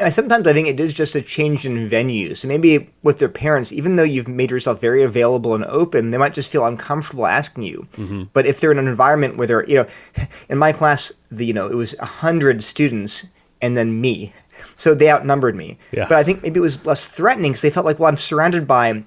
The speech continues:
Speaker 1: other kids," and it's less of an awkward thing that, like, well, if it's one-on-one, they're gonna quiz me, and I'm gonna,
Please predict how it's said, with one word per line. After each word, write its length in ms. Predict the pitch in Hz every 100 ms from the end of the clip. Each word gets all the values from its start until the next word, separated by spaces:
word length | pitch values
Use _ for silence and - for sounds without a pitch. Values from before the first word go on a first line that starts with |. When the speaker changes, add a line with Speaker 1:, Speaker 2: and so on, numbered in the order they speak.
| _ _
Speaker 1:
other 240 | 151 160 165
kids," 680 | - 196 202 113 113 123 143 -
and 340 | - 127 120 120
it's 400 | - - 120 147
less 360 | 135 139 -
of 160 | - 120
an 100 | 127 -
awkward 380 | 127 127 131 113
thing 220 | 143 139
that, 100 | 113
like, 240 | 113 -
well, 200 | 127 120
if 80 | 113
it's 100 | 113
one-on-one, 920 | 113 127 143 120 123 147 117 107 101 -
they're 100 | 123
gonna 180 | 113 101
quiz 360 | - 123 113
me, 200 | 123 113
and 300 | 107 104 104
I'm 180 | - 117
gonna, 120 | 113